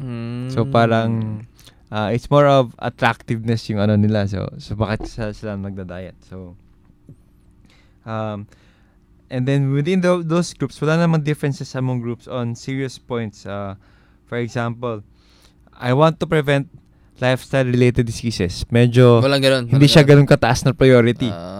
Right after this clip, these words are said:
Speaker 1: Di ba? When, which is, which also makes sense kasi hindi rin naman, if you're in college, hindi mo naman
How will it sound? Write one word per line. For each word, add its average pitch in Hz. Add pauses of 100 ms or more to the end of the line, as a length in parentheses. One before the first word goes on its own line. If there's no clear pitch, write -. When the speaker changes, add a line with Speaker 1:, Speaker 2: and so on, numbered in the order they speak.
(100)
Speaker 1:
Di 78
ba? 85 (220)
When, 165
which 196
is, 220 (240)
which -
also 240
makes 185
sense 127
kasi 185
hindi 185
rin 175
naman, 165 (400)
if 151
you're 190
in 180
college, 170
hindi 135
mo 135
naman 139